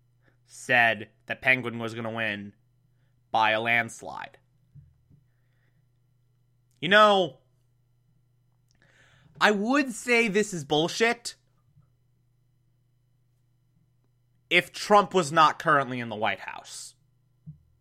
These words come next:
If Trump was not currently in the White House, I would call this bullshit. But we all know how that went with the polls as opposed to the actual election. So I'm just gonna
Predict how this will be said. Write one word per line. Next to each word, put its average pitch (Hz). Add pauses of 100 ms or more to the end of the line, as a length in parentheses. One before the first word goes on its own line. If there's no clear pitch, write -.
(680)
If -
Trump 220
was 175
not 180
currently 151
in 139
the 135
White 131
House, 135
I 123
would 113
call 131
this 123
bullshit. 110
But 131 (1300)
we 156
all 202
know 190
how 165
that 147
went 117
with 113
the 123
polls 135
as 117
opposed 123
to 120
the 120
actual 117
election. 104
So 165
I'm 190
just 147
gonna 123